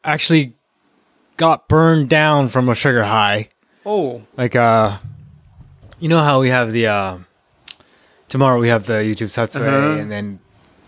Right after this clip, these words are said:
Speaker 1: there's, like,
Speaker 2: Yeah.
Speaker 1: a comparison of the sweets
Speaker 2: Yeah,
Speaker 1: kind of,
Speaker 2: yeah.
Speaker 1: right? I, uh,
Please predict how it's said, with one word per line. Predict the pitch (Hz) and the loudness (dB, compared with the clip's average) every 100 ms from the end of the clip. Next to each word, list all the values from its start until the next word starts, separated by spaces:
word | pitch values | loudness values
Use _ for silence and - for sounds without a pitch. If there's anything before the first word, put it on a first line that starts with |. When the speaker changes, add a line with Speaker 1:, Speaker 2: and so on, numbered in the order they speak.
| _ | _
Speaker 1:
there's, | 175 180 | -2 0
like, | 147 | 0
Speaker 2:
Yeah. | 120 | -2
Speaker 1:
a | |
comparison | 139 139 143 151 - 147 | -4 -4 0 0 0 -4
of | 117 | -4
the | 113 | -4
sweets | - 120 - | -2 -2 -2
Speaker 2:
Yeah, | |
Speaker 1:
kind | 160 160 | -2 2
of, | 147 | 2
Speaker 2:
yeah. | 139 135 123 120 | 4 2 0 -4
Speaker 1:
right? | 139 - _ _ _ - - _ | -10 -14 _ _ _ -20 -20 _
I, | 143 151 147 | -2 2 4
uh, | 143 135 123 | 4 4 2